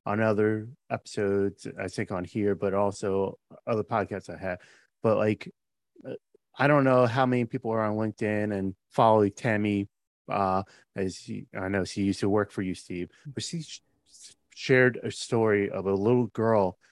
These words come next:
who was a play-by-play announcer for her local baseball team, uh, Little League.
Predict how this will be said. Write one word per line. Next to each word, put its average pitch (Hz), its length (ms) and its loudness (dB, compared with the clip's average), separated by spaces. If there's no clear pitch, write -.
who 127 100 6
was 110 160 2
a 101 100 4
play-by-play 110 1160 2
announcer 98 560 -4
for 87 300 -6
her 92 160 -4
local 98 300 2
baseball 90 460 -2
team, - 240 -18
uh, 90 340 -4
Little 110 280 2
League. 90 320 -4